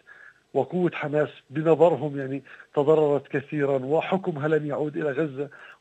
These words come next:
وبالتالي يمكن اعتبار أنه أهداف الحرب تحققت،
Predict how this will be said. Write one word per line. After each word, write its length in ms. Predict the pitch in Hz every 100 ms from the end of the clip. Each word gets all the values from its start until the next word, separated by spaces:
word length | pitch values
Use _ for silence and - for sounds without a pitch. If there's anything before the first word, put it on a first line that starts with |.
| -
وبالتالي 280 | 156 190 196
يمكن 280 | 208 196
اعتبار 400 | 160 - 147 175
أنه 220 | 170 165 147
أهداف 280 | 156 160
الحرب 440 | 160 156 - 151 -
تحققت، 580 | - 170 165 147 160